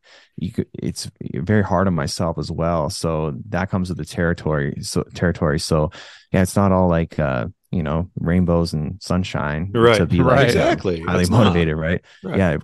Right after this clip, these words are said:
Speaker 1: pros and cons of everything. It's good to have a balance. So yeah,
Speaker 2: Yeah,
Speaker 1: I don't, yeah, I
Speaker 2: that's
Speaker 1: don't know
Speaker 2: good.
Speaker 1: where I was going with that, <laughs> but yeah.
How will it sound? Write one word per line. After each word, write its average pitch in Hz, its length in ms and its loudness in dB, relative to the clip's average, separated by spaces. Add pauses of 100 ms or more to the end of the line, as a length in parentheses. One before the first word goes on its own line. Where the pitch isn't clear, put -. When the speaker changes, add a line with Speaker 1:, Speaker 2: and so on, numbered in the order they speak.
(140)
Speaker 1:
pros 110 240 4
and 104 80 2
cons 95 300 2
of 82 60 0
everything. 82 400 -2
It's - 120 -10
good 90 100 -6
to 95 60 0
have 90 80 0
a 78 80 -2
balance. 85 420 -4
So 85 300 -4 (1080)
yeah, 107 260 0 (840)
Speaker 2:
Yeah, - 100 -14
Speaker 1:
I 104 100 2
don't, 87 120 2
yeah, 85 80 2
I - 40 0
Speaker 2:
that's 80 100 0
Speaker 1:
don't - 0 -
know - 0 -
Speaker 2:
good. 82 80 0
Speaker 1:
where 71 60 0
I - 20 0
was 78 120 -4
going 55 140 -8
with - 80 -8
that, - 300 -4
<laughs> - 0 -
but 101 160 0
yeah. 220 180 8